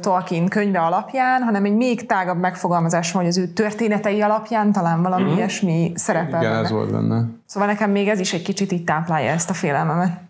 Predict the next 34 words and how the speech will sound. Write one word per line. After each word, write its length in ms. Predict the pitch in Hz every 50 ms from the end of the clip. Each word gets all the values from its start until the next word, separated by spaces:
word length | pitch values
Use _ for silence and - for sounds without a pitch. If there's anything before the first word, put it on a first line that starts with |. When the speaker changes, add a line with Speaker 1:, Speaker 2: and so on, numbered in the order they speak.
| - 107
Speaker 2:
Nem 180 | 120 143 147
merik 300 | 139 120 107 113 113 113
azt 180 | 120 117 113 -
mondani, 260 | 120 107 98 95 95
hogy 100 | 95 95
a 40 | 104
Silmarilok 680 | 98 - - 117 110 104 95 92 95 92 92 90 92 -
alapján, 720 | 110 120 135 - 160 156 156 160 175 165 170 170 - - - _ - - - - - _
mert 140 | _ 101 104
akkor 120 | - 107 107
az 80 | 104
emberek 340 | 104 - 110 101 98 98 -
elolvassák, 680 | 98 95 92 87 - 92 - - - - - - -
megpróbálják 580 | - 104 104 - 104 98 95 101 92 90 90 -
elolvasni 420 | 90 92 92 92 92 90 - -
ezt 140 | 92 - -
a 40 | 101 87 - -
totálisan 500 | - 98 - - 92 90 95 - - 98
olvashatatlan 680 | 92 95 101 101 - - 98 113 101 101 107 107 117
könyvet, 460 | 110 143 143 147 151 160 170 165 - - 170 165 240 240 247 226 233
<laughs> 400 | 262 247 233 240 - - - 123
és 160 | 123 120 123 156
akkor 380 | 196 170 - 190 180 160 - - - - - -
nem 140 | - 123 113
fognak 340 | - - 123 117 113 113 113
elérni 300 | 113 101 104 104 107 110
megnézni. 360 | 107 104 98 101 101 104 107
Az 140 | 113 120 123
így, 200 | 139 139 131 - - 170 - -
úgy 60 | - 120
értem, 160 | 120 123 120
hogy, 200 | 120 120 117 120 - - -
tehát 140 | - - - 107
az 160 | 101 101 110